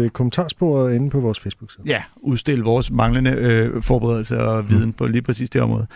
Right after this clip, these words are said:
Speaker 1: Ja.
Speaker 2: Øhm, jeg vil så sige lidt til hans forsvar, fordi det meget bliver en bid, der handler om, så er der nogen, der skriver noget til mig på Twitter, så skriver jeg lige, øh, det her tilbage, og så griner folk. At mange komikere bruger jo Twitter og andre, øh,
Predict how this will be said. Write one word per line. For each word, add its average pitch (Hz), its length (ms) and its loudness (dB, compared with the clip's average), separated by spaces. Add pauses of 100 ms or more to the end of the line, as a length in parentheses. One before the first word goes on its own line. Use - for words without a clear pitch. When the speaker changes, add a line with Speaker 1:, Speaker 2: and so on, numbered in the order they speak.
(200)
Speaker 1:
Ja. 98 100 2 (300)
Speaker 2:
Øhm, 120 480 0
jeg 127 120 0
vil 123 100 2
så 175 120 -2
sige 180 380 0
lidt 196 300 0
til 196 140 -2
hans 156 140 -2
forsvar, 131 340 0
fordi 131 180 2
det 135 120 0
meget 139 220 2
bliver 156 160 2
en 139 100 -2
bid, 143 180 0
der 139 100 0
handler 131 240 2
om, 120 160 0 (140)
så - 140 -4
er 98 40 0
der - 40 -10
nogen, 92 120 -4
der - 60 -6
skriver 101 180 0
noget 110 160 2
til 110 100 2
mig 107 80 0
på 113 60 0
Twitter, 143 280 0 (140)
så 123 160 0
skriver 107 220 -2
jeg 101 80 2
lige, 101 340 2
øh, 95 60 2
det 95 180 0
her 131 80 -2
tilbage, 127 400 -2
og - 60 -2
så 123 80 -6
griner 110 200 -2
folk. 98 220 -6 (600)
At 143 320 -2 (500)
mange 156 200 0
komikere 156 420 -2
bruger 131 240 0
jo 156 100 2
Twitter 135 420 -4
og 117 280 -4
andre, 131 320 -2 (200)
øh, 95 920 -2